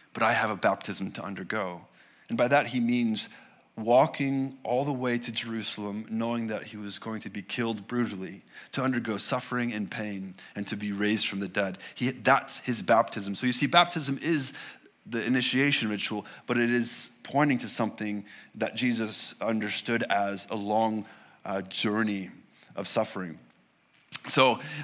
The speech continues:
uh, P-, Paul, the Apostle Paul, who lived after Jesus, uh, took up this idea. And when he's writing about baptism in Romans six, he's not talking there about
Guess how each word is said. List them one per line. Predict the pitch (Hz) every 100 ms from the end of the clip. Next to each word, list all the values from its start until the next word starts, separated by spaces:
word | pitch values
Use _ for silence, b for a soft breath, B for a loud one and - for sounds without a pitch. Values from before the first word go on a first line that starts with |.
| -
uh, | 113
P-, | - - 123 -
Paul, | - 170 139 123
the | 123 127 113
Apostle | 107 - 139 131 107
Paul, | - 127 117
who | 110
lived | 110 113 104
after | 110 123 - 113
Jesus, | 101 107 104 95 - - B B B B
uh, | 104 98 - -
took | 135 170
up | 170
this | 147 -
idea. | 101 95 92 98 90 - - B B B -
And | 104 104
when | 107
he's | 110 98
writing | 110 110 107 107 -
about | 104 104 82 - - -
baptism | 107 113 113 113 104 107
in |
Romans | 107 107 104 101
six, | - 110
he's | 117 107
not | 139 101
talking | 139 147 127 107
there | 104 98
about | 92 101 98 90 -